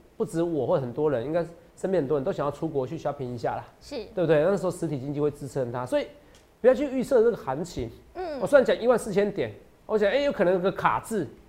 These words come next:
Speaker 1: 可它上去就四十，那它就是突破新高，我不能昧着良心去说话，说，哎，这个上去的，我一定要一万四超级压力，我也不是这种人，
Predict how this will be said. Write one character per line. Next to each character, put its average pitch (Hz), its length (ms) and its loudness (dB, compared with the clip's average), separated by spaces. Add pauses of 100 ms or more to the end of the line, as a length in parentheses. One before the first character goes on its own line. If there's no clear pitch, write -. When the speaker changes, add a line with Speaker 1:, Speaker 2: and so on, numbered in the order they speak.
(180)
Speaker 1:
可 - 100 2
它 240 80 8
上 254 220 2
去 226 160 -2
就 220 100 6
四 214 240 0
十， 123 300 -8 (260)
那 226 140 0
它 254 140 4
就 277 120 0
是 277 100 0
突 196 140 4
破 220 140 4
新 214 200 -2
高， 196 260 4 (400)
我 196 120 4
不 302 140 2
能 254 120 10
昧 262 120 6
着 208 100 8
良 208 120 4
心 226 100 -2
去 233 80 0
说 226 220 4
话， 220 120 6
说， 196 120 4
哎， 240 80 4
这 220 100 0
个 240 120 6
上 - 300 2
去 240 120 0
的， 202 80 6
我 160 120 2
一 202 40 4
定 262 80 6
要 226 60 4
一 202 40 -6
万 254 140 6
四 226 140 -4
超 226 160 0
级 208 80 0
压 214 100 2
力， 202 100 4
我 165 160 6
也 170 60 6
不 151 60 0
是 147 60 -4
这 180 60 2
种 131 120 0
人， 104 140 -10